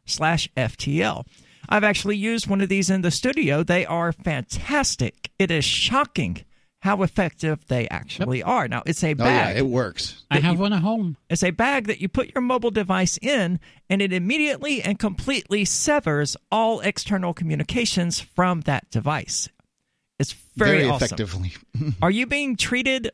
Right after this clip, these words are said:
Speaker 1: are you sick of being treated like a wild animal, tagged and tracked for scientific study so that tech companies can make a fortune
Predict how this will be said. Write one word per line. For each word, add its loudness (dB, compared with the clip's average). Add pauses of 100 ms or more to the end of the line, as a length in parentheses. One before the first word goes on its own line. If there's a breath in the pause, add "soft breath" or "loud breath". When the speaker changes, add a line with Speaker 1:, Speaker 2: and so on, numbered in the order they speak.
Speaker 1:
are 2
you 0
sick -2
of 2
being 2
treated 0
like 0
a 0
wild 0
animal, -2
tagged 0
and 0
tracked 0
for -4
scientific -2
study 0 (480)
so 0
that -2
tech -4
companies -2
can 0
make 0
a 0
fortune 0